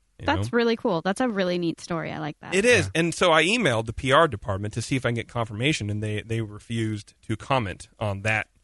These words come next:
Speaker 2: Oh, really?
Speaker 1: on that rumor, yes. So they, it's something they will not come out publicly and say, but this is from a source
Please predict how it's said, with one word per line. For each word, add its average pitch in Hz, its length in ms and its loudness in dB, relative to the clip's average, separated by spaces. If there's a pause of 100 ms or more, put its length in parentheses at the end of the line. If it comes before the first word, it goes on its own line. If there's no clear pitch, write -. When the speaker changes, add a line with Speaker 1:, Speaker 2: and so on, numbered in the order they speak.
(120)
Speaker 2:
Oh, 226 140 4
really? 190 300 2
Speaker 1:
on 113 120 2
that 123 240 2
rumor, 123 280 2
yes. 113 420 0
So 139 320 4
they, 143 260 2
it's 147 160 0
something 175 300 0
they 131 120 2
will 127 180 0
not 127 340 2 (920)
come 147 120 2
out 131 240 2
publicly 143 440 0
and 113 100 -4
say, 185 320 4
but 113 280 0
this 135 200 -2
is 123 220 -2
from 120 360 0
a 101 40 0
source 123 520 0